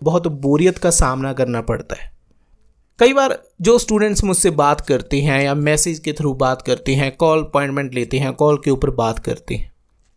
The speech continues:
एक सवाल जो बड़ा कॉमन है, पूछा जाता है स्टूडेंट्स की तरफ से, वो यही होता है कि "सर, हम सीख, जब भी किसी काम को सीखते हैं, किसी चीज़ को सीखते हैं, तो हम बोर होना क्यों शुरू हो जाते हैं?"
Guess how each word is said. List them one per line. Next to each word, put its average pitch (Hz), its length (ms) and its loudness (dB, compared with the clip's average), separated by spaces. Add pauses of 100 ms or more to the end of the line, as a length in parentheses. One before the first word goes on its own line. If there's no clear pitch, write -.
(100)
एक 240 220 2
सवाल 196 420 2
जो 202 280 -2
बड़ा 165 160 4
कॉमन 147 420 0
है, 165 180 0
पूछा 160 420 0
जाता 131 320 0
है 170 260 -4 (560)
स्टूडेंट्स 170 460 0
की 170 120 -4
तरफ 120 240 0
से, 190 300 -2 (400)
वो 170 80 4
यही 180 240 4
होता 170 260 2
है 202 160 0
कि 214 220 -2
"सर, 208 260 2
हम 180 240 -2
सीख, - 640 -4
जब 143 240 -4
भी 220 100 -2
किसी 208 260 -4
काम 156 260 -2
को 160 120 -4
सीखते - 440 -2
हैं, 156 200 0
किसी 147 220 -2
चीज़ 135 280 -4
को 143 120 -4
सीखते 135 400 -4
हैं, 185 100 0
तो 185 100 0
हम 185 180 0
बोर 151 320 2
होना 165 260 0
क्यों 156 240 -4
शुरू 123 220 -6
हो 120 140 -8
जाते - 320 -10
हैं?" - 60 -20